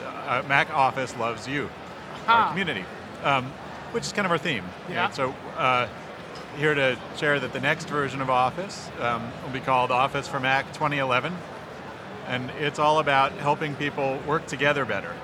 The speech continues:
Speaker 1: Uh, we've listened to the community and responded to a bunch of key needs. Uh, we've, uh,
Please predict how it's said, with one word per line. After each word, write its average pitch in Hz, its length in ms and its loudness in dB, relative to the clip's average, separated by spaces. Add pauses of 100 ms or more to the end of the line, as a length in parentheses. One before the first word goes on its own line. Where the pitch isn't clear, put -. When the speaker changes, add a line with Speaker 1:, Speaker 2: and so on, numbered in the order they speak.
(520)
Speaker 1:
Uh, 110 180 -2 (180)
we've 123 200 -2 (600)
listened 151 320 0
to 147 60 0
the 139 60 -2
community 143 500 -2
and 131 100 -2
responded 139 640 2
to 139 80 -6
a 127 40 -2
bunch 131 280 -2
of 131 140 -8
key 143 160 -4
needs. 139 500 -4 (500)
Uh, 113 260 0 (120)
we've, 123 300 0 (180)
uh, 113 240 2